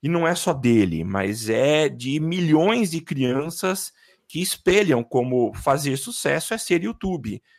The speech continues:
ou é legal ter uma vida de YouTube. Ah, então, acho que pra esses grandes a coisa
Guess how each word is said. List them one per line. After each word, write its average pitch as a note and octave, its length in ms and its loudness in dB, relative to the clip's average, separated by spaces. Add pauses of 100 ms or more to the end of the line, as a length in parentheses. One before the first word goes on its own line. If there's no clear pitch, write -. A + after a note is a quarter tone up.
(220)
ou A2+ 640 2
é A2+ 160 0
legal C3 760 4
ter C#3 180 4
uma D#3+ 200 0
vida C#3 340 -4
de D3+ 160 -8
YouTube. A#2 640 -6 (720)
Ah, C#3+ 180 0
então, F3 420 2
acho - 120 -4
que C4+ 80 -8 (340)
pra G#3 180 4
esses A3+ 320 0
grandes C3+ 520 2
a C#3+ 80 2
coisa E3+ 680 4